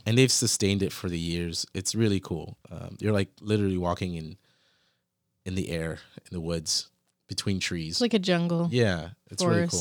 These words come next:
Speaker 2: Forest. Rainforest feeling. Uh, the only thing is I kinda wish we had spent more time, uh, f-, like, taken more time to do these things, 'cause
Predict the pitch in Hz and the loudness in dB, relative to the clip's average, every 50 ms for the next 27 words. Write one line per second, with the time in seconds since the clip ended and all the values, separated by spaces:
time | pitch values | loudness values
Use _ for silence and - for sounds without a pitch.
0 | 82 82 - - - _ _ _ _ _ _ _ _ _ _ _ _ _ _ 196 | -2 -4 -8 -12 -18 _ _ _ _ _ _ _ _ _ _ _ _ _ _ 2
1 | 185 190 190 180 - 190 170 165 165 165 - - - 175 160 160 160 160 165 165 | 2 2 2 2 0 0 2 2 2 0 -2 -2 0 0 2 2 2 0 -2 -4
2 | - _ _ _ _ _ _ _ _ _ _ _ _ _ _ 185 180 180 175 180 | -6 _ _ _ _ _ _ _ _ _ _ _ _ _ _ 6 8 10 10 8
3 | 175 160 - - - 196 214 214 240 269 269 233 - 214 196 185 175 170 165 165 | 8 4 2 -2 0 2 4 6 8 6 6 6 4 4 6 6 4 4 2 2
4 | 160 156 156 - - - 196 180 165 165 170 165 - - 165 151 147 - - 156 | 0 0 -2 -4 -4 -2 -2 0 2 0 0 0 0 0 0 0 0 -2 -4 -4
5 | 156 165 165 156 151 - - 160 151 147 151 165 156 143 - _ _ _ _ _ | -2 0 0 -2 -2 -2 0 0 2 2 2 0 -2 -4 -8 _ _ _ _ _
6 | _ _ _ _ _ _ _ _ _ _ 160 160 151 156 156 151 147 - - - | _ _ _ _ _ _ _ _ _ _ 0 2 4 4 4 2 0 -2 -6 -14
7 | - _ _ _ _ _ _ _ _ _ 196 170 160 185 - _ _ - - 196 | -18 _ _ _ _ _ _ _ _ _ -4 -2 -2 -2 -4 _ _ 0 4 4
8 | 196 196 - 208 190 170 160 160 - - 160 165 165 170 - 165 170 160 160 175 | 4 6 4 2 2 0 0 -2 -4 -6 -4 -4 -4 -6 -6 -6 -6 -6 -6 -6
9 | 160 156 - - 170 165 170 170 - - - 180 165 - - - | -10 -12 -12 -12 -8 -8 -8 -8 -8 -2 0 0 0 0 -4 -10